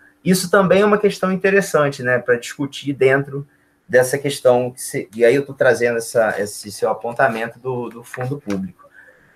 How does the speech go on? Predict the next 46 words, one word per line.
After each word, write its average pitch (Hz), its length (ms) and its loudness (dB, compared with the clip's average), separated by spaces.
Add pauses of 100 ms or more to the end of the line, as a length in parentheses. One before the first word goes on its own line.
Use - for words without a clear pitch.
(120)
Mas 180 240 4
é 233 120 6
isso, 175 460 2
é, 127 180 6
Zuleide, 135 300 2
alguns 175 240 2
apontamentos 196 500 0
mais 202 200 0
que 208 60 -4
eu 190 40 2
fiz 202 180 -8
também 214 240 0
sobre 190 240 -4
o 180 40 -4
texto 175 400 -4
do 156 300 2
Ricardo 143 680 2 (460)
Antunes, 151 420 2
aí 233 80 8
fica 247 160 0
até 240 160 4
a 254 60 8
dúvida, 196 560 -2
né, 190 240 0
que 180 120 -12
você 175 200 -6
colocou 175 400 -2
assim, 151 280 -4
"a 165 80 0
indústria 208 400 -4
quatro 180 240 0
ponto 180 220 -6
zero", 160 180 4
ele 170 140 0
fala 226 360 4
isso, 180 260 -2
ou 175 100 0
ele, 175 220 -2
ou 170 120 0
ele, 170 80 -2
porque 175 200 -4
às 170 80 2
vezes 185 180 -2
ele 185 100 -2
fala 175 180 0
assim, 156 260 -4